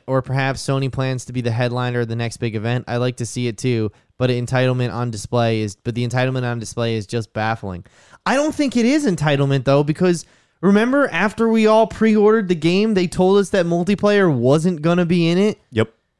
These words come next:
Speaker 1: You know what I mean?
Speaker 2: Yeah, they,
Speaker 1: It's
Speaker 2: they kinda, they kinda said right off the bat, "Hey, there's gonna be no multiplayer yet."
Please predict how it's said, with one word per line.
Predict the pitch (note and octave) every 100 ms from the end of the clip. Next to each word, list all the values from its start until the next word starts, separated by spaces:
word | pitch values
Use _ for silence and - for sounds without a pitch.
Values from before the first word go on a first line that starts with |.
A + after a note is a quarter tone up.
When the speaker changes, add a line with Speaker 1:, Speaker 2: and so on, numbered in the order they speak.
| _ D3+
Speaker 1:
You | F3+
know |
what | F3+
I | F3
mean? | E3+ F3+
Speaker 2:
Yeah, | B2
they, | B2+
Speaker 1:
It's | C3+
Speaker 2:
they | C3
kinda, | C#3+ C#3
they | A#2+
kinda | B2 C#3
said | C3 C#3+ A#2
right | A#2
off | A2+ G#2+
the | G#2
bat, | G#2+ G#2
"Hey, | C3+ F3+
there's | B2+ C3
gonna | C#3 C#3
be | C#3
no | C3 B2+
multiplayer | A#2+ A2+ A2 A#2 A2 G#2 G#2+
yet." | G2+ G2+ F2+